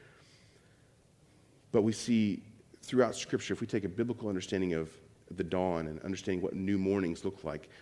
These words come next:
we see in Lamentations three that God's mercies are new every morning. So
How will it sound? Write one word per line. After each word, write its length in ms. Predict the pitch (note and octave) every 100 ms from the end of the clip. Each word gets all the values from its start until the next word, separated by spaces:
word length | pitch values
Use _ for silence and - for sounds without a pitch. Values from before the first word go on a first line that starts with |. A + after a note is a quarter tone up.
| -
we 60 | G2+
see 140 | G#2
in 80 | G2
Lamentations 640 | G2+ F#2+ G#2+ G2 F#2 F2+
three 260 | - G2+ G2+
that 140 | E2
God's 300 | E2+ F2+ F2
mercies 480 | G2 G#2 A2 F#2 F2+
are 140 | - G2
new 400 | G2+ A#2+ G2+ F2+ - - -
every 280 | G#2 G#2 F#2+
morning. 520 | G2 G#2 E2+ D2+ D#2+ - - - _ - - - - - - - - -
So 400 | - G#2 F#2